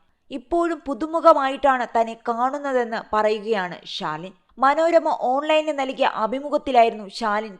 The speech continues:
തന്റെ മോശം അനുഭവങ്ങൾ വെളിപ്പെടുത്തിയത്. "ഞാൻ വിഷമത്തോടെയാണ് അതിനെ കാണുന്നത്. നായികയായി മലയാളത്തിൽ അഭിനയിച്ചിട്ടില്ല, എന്നെ വിളിച്ചിട്ടുമില്ല. എന്നാൽ തമിഴിൽ നിന്നും രണ്ട് സിനിമകൾ നായികയായി വന്നു.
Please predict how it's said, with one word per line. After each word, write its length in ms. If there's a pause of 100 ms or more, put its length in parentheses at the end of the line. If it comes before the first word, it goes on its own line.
തന്റെ 240 (120)
മോശം 520
അനുഭവങ്ങൾ 680 (140)
വെളിപ്പെടുത്തിയത്. 800 (280)
"ഞാൻ 300
വിഷമത്തോടെയാണ് 800
അതിനെ 460 (120)
കാണുന്നത്. 580 (240)
നായികയായി 600
മലയാളത്തിൽ 640
അഭിനയിച്ചിട്ടില്ല, 840 (180)
എന്നെ 240
വിളിച്ചിട്ടുമില്ല. 840 (200)
എന്നാൽ 320 (100)
തമിഴിൽ 360
നിന്നും 280
രണ്ട് 320
സിനിമകൾ 480
നായികയായി 600
വന്നു. 360